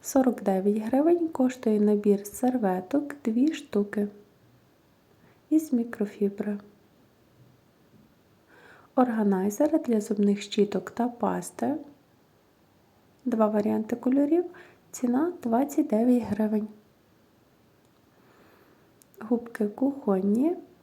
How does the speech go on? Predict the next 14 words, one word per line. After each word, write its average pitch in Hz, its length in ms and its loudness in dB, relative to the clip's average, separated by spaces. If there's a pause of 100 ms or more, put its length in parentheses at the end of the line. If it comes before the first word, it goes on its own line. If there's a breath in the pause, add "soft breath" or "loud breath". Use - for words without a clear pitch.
(160)
Шість 349 340 2
штук - 360 -8
в 277 40 6
наборі 214 520 4
від 285 240 2
Фрекенбок. 214 920 -2 (120)
Ціна 254 360 2
двадцять 226 540 0
вісім 214 420 -2
гривень. 202 520 -2 (2750 soft breath)
Скотч - 440 -2
широкий, 254 760 -2 (880)
дев'ятнадцять 226 840 -2
гривень. 214 380 -2